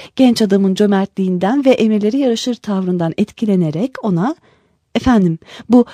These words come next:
herkes gibi benim de merak ettiğim ve her cuma sabahı saklanmaya özen göstermekle birlikte asla sırrına eremediğim bir gizdir. Ama madem ki bu iş senin yüreğini böylesine etkilemiştir,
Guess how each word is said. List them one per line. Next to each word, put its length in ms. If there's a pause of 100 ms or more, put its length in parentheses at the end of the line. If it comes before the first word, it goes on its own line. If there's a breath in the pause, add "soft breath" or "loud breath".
herkes 420
gibi 240
benim 220
de 100
merak 420
ettiğim 460
ve 120
her 240
cuma 300
sabahı 320
saklanmaya 640
özen 300
göstermekle 800
birlikte 520 (240 loud breath)
asla 420
sırrına 500
eremediğim 520
bir 140
gizdir. 680 (680 loud breath)
Ama 180
madem 460
ki 200
bu 120
iş 200
senin 320
yüreğini 440
böylesine 520
etkilemiştir, 1000